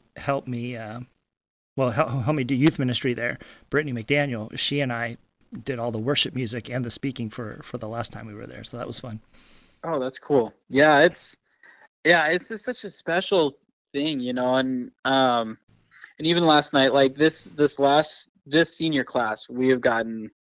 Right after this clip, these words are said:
Speaker 2: the closest to, 'cause, um, there's three seniors that are really involved with our church, um,
Speaker 1: Mm-hmm.
Speaker 2: and then the other one, there's a group of eight. Um, they actually asked me and Lana, they do something that's called Senior Sneak every year.
Speaker 1: Mm-hmm.
Speaker 2: So the seniors go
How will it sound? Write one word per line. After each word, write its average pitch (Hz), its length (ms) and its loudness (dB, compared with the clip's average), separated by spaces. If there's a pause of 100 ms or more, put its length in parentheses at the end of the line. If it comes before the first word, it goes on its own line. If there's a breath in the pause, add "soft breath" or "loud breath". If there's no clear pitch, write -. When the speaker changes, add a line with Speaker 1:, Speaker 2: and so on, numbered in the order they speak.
(140)
Speaker 2:
the 127 100 2
closest 117 540 4
to, 104 200 -4
'cause, 107 340 -4 (520 loud breath)
um, 117 500 4 (920)
there's 143 320 6
three 170 220 2
seniors 135 460 2
that 120 140 4
are 117 140 2
really 131 320 6
involved 127 440 2
with 127 140 -4
our 127 120 0
church, 139 520 2 (100)
um, 123 480 0
Speaker 1:
Mm-hmm. 151 100 -2
Speaker 2:
and 127 120 0
then 123 120 2
the 123 140 2
other 139 200 6
one, 123 120 4
there's 123 160 -2
a - 20 -10
group 202 180 6
of - 80 6
eight. 120 280 2 (540)
Um, 135 300 6
they 139 140 8
actually 160 400 2
asked 135 400 -2
me 135 160 0
and 123 120 -6
Lana, 127 360 0
they 127 140 -2
do 135 140 -2
something 139 340 0
that's 123 180 0
called 123 240 2
Senior 127 320 0
Sneak 123 320 -2
every 135 240 8
year. 147 240 4 (160)
Speaker 1:
Mm-hmm. 160 220 2
Speaker 2:
So 151 140 6
the 131 120 8
seniors 147 500 4
go 135 400 8